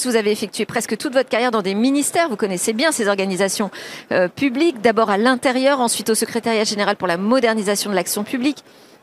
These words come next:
puis à l'éducation nationale comme directeur, euh, numérique pendant trois ans et demi. Est-ce qu'il vous semble aujourd'hui que ce sujet de la cybersécurité est véritablement suffisamment prise en compte par les organisations, euh, et les institutions publiques ?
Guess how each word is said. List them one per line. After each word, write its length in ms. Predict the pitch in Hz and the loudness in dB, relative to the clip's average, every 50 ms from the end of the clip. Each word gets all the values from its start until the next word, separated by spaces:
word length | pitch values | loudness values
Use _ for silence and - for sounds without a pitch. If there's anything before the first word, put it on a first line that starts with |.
| - | -8
puis 180 | - - 349 349 | -2 0 2 4
à 60 | 302 | 4
l'éducation 640 | 277 269 202 220 247 - 247 220 - - 254 240 226 - - - - - - | 4 2 2 0 2 2 2 2 2 0 0 -2 -2 -6 -12 -18 -18 -12 -6
nationale 460 | - 226 226 233 - 269 262 247 233 | 0 0 2 2 2 2 2 2 2
comme 160 | - 240 208 196 | 2 2 2 2
directeur, 480 | 208 202 208 - - 233 220 202 185 | 2 0 0 0 2 2 2 4 4
euh, 140 | 190 175 180 | 2 2 2
numérique 360 | 185 196 202 202 202 226 220 | 2 0 0 0 0 0 -2
pendant 240 | - 202 185 170 147 - - | -2 -2 -2 -2 -4 -6 -8
trois 460 | - - - 269 277 269 254 220 254 | -6 -2 2 2 4 4 2 2 0
ans 140 | 254 233 226 - - - - - - | 0 -2 -2 -8 -14 -20 -18 -6 -2
et 120 | - 254 | 0 2
demi. 220 | 240 254 262 285 339 | 2 2 2 2 0
Est-ce 240 | 381 - 269 - - | 0 0 -2 -2 -2
qu'il 140 | - 285 | -4 -4
vous 120 | 247 262 277 | -2 -2 0
semble 340 | - - 320 311 294 262 240 | 0 0 0 0 2 2 2
aujourd'hui 360 | 233 214 233 233 226 320 370 | 2 2 2 2 0 -2 -2
que 140 | - 269 240 | 0 -2 -2
ce 140 | - 233 | 0 -2
sujet 280 | 226 - - 254 285 294 | -2 -2 0 0 0 0
de 40 | 240 | 0
la 100 | 196 185 | 0 0
cybersécurité 840 | - - 269 240 254 254 - - 247 220 - 226 240 247 - 392 427 453 - - - - - - - | 0 -2 0 0 0 0 0 -4 -4 -4 -2 -2 -2 -2 -2 -2 -2 -2 -4 -8 -20 -20 -20 -10 -4
est 220 | - 226 240 196 - _ _ _ _ - - - - | -2 -2 -2 -2 -4 _ _ _ _ -20 -20 -6 -2
véritablement 680 | 202 269 285 294 - 285 240 247 254 247 240 220 196 | 0 0 2 2 0 0 0 0 0 0 0 -2 -2
suffisamment 1000 | 196 - - - - - 370 403 - - 285 240 220 247 226 226 240 269 359 370 - _ - | -2 -4 -2 -2 0 0 0 0 -2 -2 -2 0 2 2 2 2 0 0 -2 -4 -8 _ -10
prise 320 | - - 311 320 320 240 | -6 -4 -2 -2 0 0
en 100 | 240 214 | -2 -2
compte 260 | 214 - 285 349 370 - | -2 -2 -4 -4 -4 -4
par 180 | - 269 254 | -2 -2 0
les 120 | 247 233 208 | 0 0 0
organisations, 640 | 226 208 214 214 208 196 220 214 - - - 302 294 | 0 0 -2 -2 -2 -2 -2 -2 -2 -2 -2 -2 0
euh, 160 | 247 202 196 - | 0 0 0 0
et 60 | - | -2
les 180 | 190 196 190 196 | -2 -2 -2 -2
institutions 480 | 220 202 - 208 214 233 - - 269 | -4 -4 -6 -6 -6 -4 -4 -2 -4
publiques ? 540 | 262 - 233 196 175 190 196 - - - - | -4 -4 -6 -8 -8 -8 -10 -10 -14 -18 -18